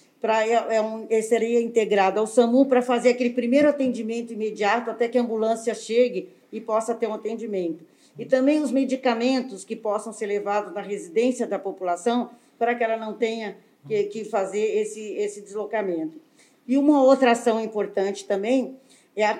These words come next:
a única, uma obra que se, primeiro, reformarmos através de parceria público-privada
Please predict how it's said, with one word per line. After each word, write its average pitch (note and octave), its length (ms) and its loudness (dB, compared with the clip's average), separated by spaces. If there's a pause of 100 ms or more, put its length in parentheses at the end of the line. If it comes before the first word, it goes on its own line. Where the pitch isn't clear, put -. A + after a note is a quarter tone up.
(120)
a G#3+ 120 -2
única, C#4+ 300 4
uma A#3+ 260 2
obra C#4 320 8
que C4 140 0
se, A#3 180 -2
primeiro, B3+ 400 6
reformarmos A#3+ 840 4
através G#3 640 0
de G#3+ 80 -8
parceria G#3+ 540 0
público-privada A#3 1200 -2